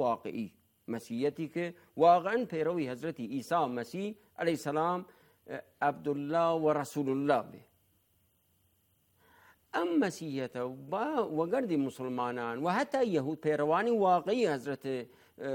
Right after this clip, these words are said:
موسا کەلیموڵڵا. وەگەردی موسڵمانان ئێمە توانیم سەفێ واحد تشکیل بێم، سەفێ واحد لە مقابل سکولاریزم، لە مقابل بیئەخلاقی، لە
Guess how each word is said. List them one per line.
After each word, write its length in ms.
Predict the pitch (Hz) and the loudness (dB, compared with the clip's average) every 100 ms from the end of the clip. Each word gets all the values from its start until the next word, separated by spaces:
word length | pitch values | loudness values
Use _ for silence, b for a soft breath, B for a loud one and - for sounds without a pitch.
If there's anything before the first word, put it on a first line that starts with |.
| 131 147 | 0 2
موسا 280 | 143 135 117 | 2 2 0
کەلیموڵڵا. 540 | 113 110 113 107 107 98 - b b 220 | 0 -4 -6 -6 -6 -8 -12 b b 2
وەگەردی 260 | 277 277 226 | 4 4 2
موسڵمانان 420 | 156 160 160 185 - | -2 -2 0 -2 -2
ئێمە 180 | 151 170 | -2 -2
توانیم 260 | 180 190 208 - | -4 -4 -6 -2
سەفێ 260 | 240 240 190 160 | -2 2 2 4
واحد 300 | 151 143 220 | 6 6 2
تشکیل 360 | - 180 - 139 127 | -2 -4 -4 -4 2
بێم، 220 | 151 196 247 b b - - | 2 2 -4 b b -18 -2
سەفێ 320 | 269 285 240 202 190 | 0 2 2 2 4
واحد 260 | 185 202 294 220 | 2 4 2 2
لە 80 | 247 349 | 0 0
مقابل 340 | - 226 220 233 | 4 6 6 2
سکولاریزم، 800 | - - 107 101 98 98 - - - 156 196 | -2 -6 -4 -4 -6 -12 -16 -20 -10 -2 0
لە 80 | 311 | 0
مقابل 400 | 330 214 220 214 233 202 | 0 2 4 6 4 4
بیئەخلاقی، 720 | 165 147 131 117 113 - 107 95 | -2 -4 -8 -4 -4 -4 -8 -4
لە 80 | 175 | -2